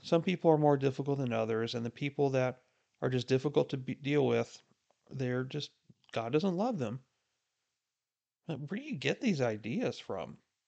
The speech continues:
We're supposed to love all people. Love your neighbor as yourself. Your neighbor is everyone. <laughs> So certainly we need to be that way.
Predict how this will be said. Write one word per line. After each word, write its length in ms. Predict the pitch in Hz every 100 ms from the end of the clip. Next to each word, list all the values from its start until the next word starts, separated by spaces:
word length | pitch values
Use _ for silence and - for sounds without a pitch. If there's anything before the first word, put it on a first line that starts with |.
| _ _ _ _ _ _ _ 147
We're 180 | 156
supposed 240 | 208 226 208
to 60 |
love 260 | 151 160 151
all 480 | - 131 151 151 -
people. 440 | - 120 117 98 -
Love 220 | 139 170
your 100 | 160
neighbor 480 | 120 120 131 101 - -
as 100 | 120
yourself. 420 | - - - - - _ _ _ _ _ _ _ _ _ _ _ -
Your 140 | 120
neighbor 360 | 120 160 151 117
is 120 | 110
everyone. 500 | 110 139 101 92 131
<laughs> 60 | _ _ _ _ _
So 520 | - - 147 123 120 - - - - -
certainly 560 | 139 - 131 123 117
we 120 | 117
need 200 | 117 113
to 60 | 113
be 180 | 113 110
that 240 | 95 92
way. 180 | 101 101